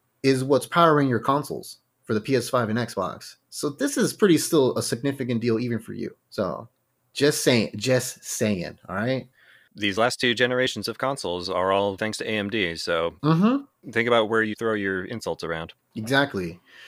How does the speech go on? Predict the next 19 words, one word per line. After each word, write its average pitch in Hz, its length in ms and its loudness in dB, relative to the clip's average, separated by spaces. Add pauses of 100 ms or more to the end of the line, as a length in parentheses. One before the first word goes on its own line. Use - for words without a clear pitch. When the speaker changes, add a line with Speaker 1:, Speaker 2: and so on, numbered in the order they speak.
(320)
Speaker 1:
So 98 160 -2
mind 104 380 6
your 101 80 -2
P's 104 300 0
and 92 100 -6
Q's. - 480 -8 (220)
Speaker 2:
<laughs> - 680 -14
Speaker 1:
Well, 90 240 -6 (260)
just - 180 -10
mind 95 240 0
them 87 160 -10
somewhere - 300 -10
else, - 200 -18
all - 80 -14
right? 82 140 -12 (360)
Not 98 220 -2
at - 60 -12
us. - 180 -20 (180)
<laughs> 135 100 2